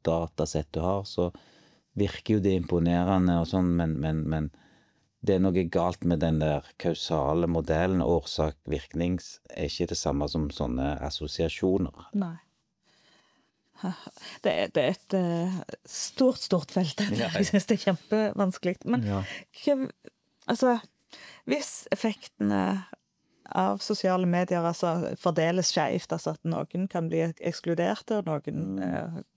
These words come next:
Speaker 2: som har høy bruk kan, kan få fordeler av det.
Speaker 1: Mm.
Speaker 2: Eh, jeg vet at du ikke er politiker <laughs> eller sånn, men, men
Speaker 1: Mm.
Speaker 2: hvis, eh, det blir, det er en sånn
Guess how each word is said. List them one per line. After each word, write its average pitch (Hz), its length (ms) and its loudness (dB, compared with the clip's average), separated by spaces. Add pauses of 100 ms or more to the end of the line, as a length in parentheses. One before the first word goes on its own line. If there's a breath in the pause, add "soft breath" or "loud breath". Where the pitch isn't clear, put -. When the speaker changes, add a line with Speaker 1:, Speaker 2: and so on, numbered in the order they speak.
(400)
Speaker 2:
som 160 240 -4
har 160 140 0
høy 160 260 0
bruk 165 240 0
kan, 151 300 -2
kan 147 280 -2
få 143 240 -2
fordeler 156 500 0
av 160 140 0
det. 156 160 -2 (440 loud breath)
Speaker 1:
Mm. 92 420 -4
Speaker 2:
Eh, 190 640 2 (1400)
jeg 180 120 -4
vet - 200 -2
at 214 100 0
du 196 100 2
ikke 190 380 4
er 190 40 2
politiker 190 720 2 (100)
<laughs> - 100 -12
eller 175 260 0
sånn, 196 280 0
men, 202 280 2
men 202 280 4 (340 loud breath)
Speaker 1:
Mm. 85 220 -12 (460)
Speaker 2:
hvis, - 500 -2 (560 loud breath)
eh, 196 420 2
det 190 160 2
blir, 175 220 4 (100)
det 196 100 2
er 180 100 4
en 190 80 4
sånn 170 300 2